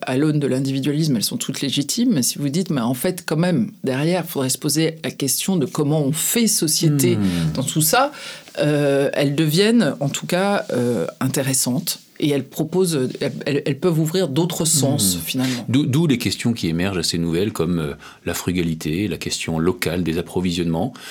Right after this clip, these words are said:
Speaker 2: Tous ces modes de consommation différents, finalement, votre job à la tête de B E T C, c'est d'accompagner ces transformations sociétales, de conseiller vos clients, et pas juste, finalement, de faire de la pub. Vous faites aussi de la pub, mais c'est bien plus que ça, à vous entendre.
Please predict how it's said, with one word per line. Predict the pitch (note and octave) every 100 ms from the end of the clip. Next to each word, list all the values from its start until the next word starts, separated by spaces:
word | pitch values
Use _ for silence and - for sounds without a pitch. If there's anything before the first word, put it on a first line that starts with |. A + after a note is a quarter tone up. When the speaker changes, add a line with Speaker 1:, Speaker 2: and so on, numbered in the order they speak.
| - -
Speaker 2:
Tous | B2
ces | -
modes | A2+ A2+
de |
consommation | G2+ G#2+ A2+ G2+
différents, | G#2 F#2+ C3+
finalement, | D#3 A2 G#2 D3
votre | A2 - F#2+ E2
job | F2 B2+ D#3
à | F2+ D#2
la | D#2+
tête | D#2+ G2+
de |
B | E2+
E | E2
T | E2+
C, | -
c'est | F#3 G#2
d'accompagner | F2 - F2+ F#2 G#2+ F3+
ces | -
transformations | - - F#2 F2 G#2
sociétales, | - - D#2+ A2 D3+ - - - - -
de |
conseiller | - - A#2 - A2
vos | B2 G2
clients, | G2 C3 D3
et | B2
pas | B2 G#2+
juste, | A#2 F3 -
finalement, | F#2+ G#2 E3
de | G2+
faire | - A#2+
de | F2+
la | -
pub. | F#3+ F#3 - - -
Vous | A#2+
faites | G#3 -
aussi | F#2+ F#2+
de |
la | E2+
pub, | - F3+ G2 - - -
mais |
c'est | F#2 G#2+
bien | C#3
plus | C3
que | -
ça, | D3 E3+
à |
vous | G2+ F2+
entendre. | F2+ - D2